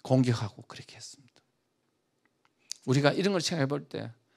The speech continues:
사상적 무지, 이것이 오늘날 대한민국을 이토록 이렇게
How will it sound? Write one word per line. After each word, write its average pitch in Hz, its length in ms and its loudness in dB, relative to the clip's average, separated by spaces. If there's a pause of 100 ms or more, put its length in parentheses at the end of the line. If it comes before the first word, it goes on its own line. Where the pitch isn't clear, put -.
(240)
사상적 160 640 -2
무지, 160 400 -2 (720)
이것이 131 640 4
오늘날 208 440 8
대한민국을 170 800 4
이토록 226 580 -2 (300)
이렇게 131 580 0